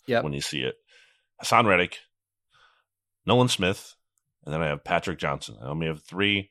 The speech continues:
Speaker 2: there, so it's kinda, like, six total between, you know, defensive end and the edge rusher here.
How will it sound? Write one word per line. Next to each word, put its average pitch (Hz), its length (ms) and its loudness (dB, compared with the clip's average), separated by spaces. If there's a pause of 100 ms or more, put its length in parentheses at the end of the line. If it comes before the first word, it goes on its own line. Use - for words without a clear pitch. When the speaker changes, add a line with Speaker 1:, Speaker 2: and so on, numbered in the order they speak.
(160)
Speaker 2:
there, 87 340 0
so 85 140 -4
it's 82 100 -8
kinda, 117 160 2
like, 82 180 -2
six - 380 -4
total 87 360 -2
between, 80 420 -6
you 76 80 -8
know, 73 100 -6
defensive 78 460 -8
end 80 180 -4
and 71 160 -8
the 71 80 -8
edge 78 120 -6
rusher 80 280 -4
here. 78 320 -6